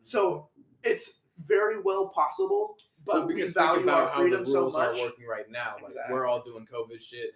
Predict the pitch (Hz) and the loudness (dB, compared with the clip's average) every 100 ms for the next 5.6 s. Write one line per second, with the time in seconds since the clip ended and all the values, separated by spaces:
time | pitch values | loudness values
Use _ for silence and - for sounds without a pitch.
0 | 104 107 101 98 _ _ _ - 160 156 | -14 -14 -14 -16 _ _ _ -4 -2 4
1 | 135 123 131 127 139 131 - 135 127 120 | 6 8 8 8 6 4 2 2 2 2
2 | 117 113 107 127 123 117 117 117 110 107 | 4 4 4 4 4 4 4 2 2 0
3 | - 135 131 127 156 151 131 120 156 131 | 0 2 2 4 6 6 4 2 4 4
4 | 110 - - 127 131 117 - 120 107 104 | 0 -4 -8 -2 -2 -4 -6 -4 -4 -8
5 | 104 113 104 123 143 | -8 -8 -6 0 2